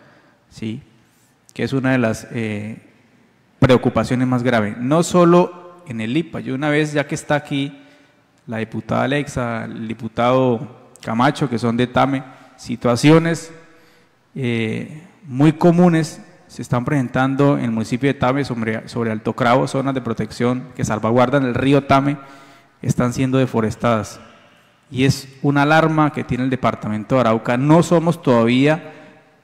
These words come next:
departamento como el Amazonas, como otras áreas donde la madera es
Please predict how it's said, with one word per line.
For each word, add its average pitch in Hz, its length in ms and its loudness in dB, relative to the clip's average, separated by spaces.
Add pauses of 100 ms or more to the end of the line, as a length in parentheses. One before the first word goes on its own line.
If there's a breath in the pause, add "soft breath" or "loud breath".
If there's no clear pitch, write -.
departamento 123 920 -2
como 113 640 0 (400)
el 117 100 -10
Amazonas, 123 880 2 (480 soft breath)
como 117 320 -6
otras 127 280 2
áreas 139 280 4
donde 110 540 -2
la 123 200 2
madera 123 440 4
es - 400 0